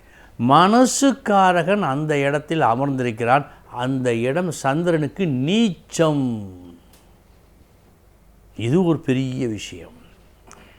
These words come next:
ஏறிய நட்சத்திரம் கேட்டை. கேட்டை என்றால் புதன். புதன் யார்? கடகத்துக்கு விரையாதிபதி. அந்த புதன் எங்கே அமர்ந்திருக்கிறான்?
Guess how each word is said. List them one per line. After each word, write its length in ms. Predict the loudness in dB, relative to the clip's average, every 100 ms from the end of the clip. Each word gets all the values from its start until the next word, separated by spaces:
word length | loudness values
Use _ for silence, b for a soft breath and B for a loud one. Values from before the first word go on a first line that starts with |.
| b b b -2 6
ஏறிய 440 | 8 10 8 6 4
நட்சத்திரம் 680 | 2 0 0 0 2 2 0 -4 0
கேட்டை. 440 | 4 4 2 0 0 2
கேட்டை 320 | -2 0 2
என்றால் 380 | 0 2 0 0 0
புதன். 320 | 2 2 2 0
புதன் 360 | 2 2 2
யார்? 300 | 2 4 2 -2 B B B
கடகத்துக்கு 760 | 2 4 4 2 0 -4 -2 2 4
விரையாதிபதி. 1000 | 4 4 4 6 6 4 2 2 2 0 -2 -8 b b b -4
அந்த 240 | 0 0
புதன் 320 | 0 0 2 0
எங்கே 280 | 0 0 2
அமர்ந்திருக்கிறான்? 720 | 2 0 -2 -2 -2 -2 -4